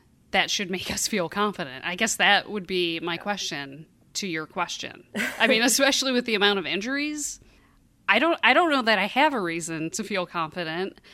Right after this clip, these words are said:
Speaker 1: but I'm gonna kick this one back to you. Maybe I'm being a little harsh. What do you think?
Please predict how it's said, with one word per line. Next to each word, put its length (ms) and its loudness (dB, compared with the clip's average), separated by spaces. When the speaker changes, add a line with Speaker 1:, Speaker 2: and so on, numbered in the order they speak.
Speaker 1:
but 140 0
I'm 140 2
gonna 160 2
kick 220 -6
this 220 -4
one 400 -4
back 300 0
to 140 -8
you. 360 -8
Maybe 800 -6
I'm 220 0
being 260 -2
a 60 -2
little 280 -4
harsh. 460 -6
What 80 -10
do 60 -8
you 80 -8
think? 380 -14